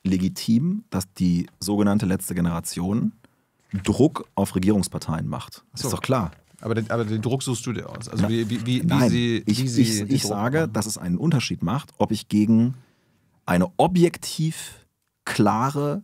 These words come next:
Speaker 1: Menschenrechtsverletzung demonstriere oder ob ich demonstriere und, ähm, mit dem Weg nicht einverstanden bin bei einem Ziel, wo sich alle einig sind. Ich, ich, also es soll sogar Partei-, es soll sogar Länder in Europa geben, die setzen,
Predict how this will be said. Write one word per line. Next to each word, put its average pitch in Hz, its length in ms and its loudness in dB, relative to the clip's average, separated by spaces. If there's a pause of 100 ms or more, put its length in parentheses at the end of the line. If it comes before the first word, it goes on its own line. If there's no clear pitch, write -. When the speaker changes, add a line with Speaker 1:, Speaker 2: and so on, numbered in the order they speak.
(140)
Speaker 1:
Menschenrechtsverletzung 95 1900 -2
demonstriere 90 760 -2 (360)
oder 143 300 2
ob 123 100 -2
ich 117 140 -4
demonstriere 110 920 2 (300)
und, 110 300 6 (180)
ähm, 104 280 6
mit 104 160 4
dem 87 280 4
Weg 156 360 0
nicht 107 220 0
einverstanden 90 640 -2
bin 117 180 0
bei 113 120 0
einem 98 160 2
Ziel, 147 280 -4
wo 131 80 2
sich - 160 -8
alle 107 140 -4
einig 104 260 -4
sind. - 300 -12 (420)
Ich, - 260 -6
ich, 110 120 -2 (260)
also 104 280 0 (320)
es 101 180 0
soll 151 260 -2
sogar 123 240 0
Partei-, - 280 -6
es 101 120 -2
soll 131 140 -4
sogar 110 260 4
Länder 151 320 4
in 90 80 0
Europa 85 380 -2
geben, 85 420 -4 (120)
die 92 100 -2
setzen, 151 680 -8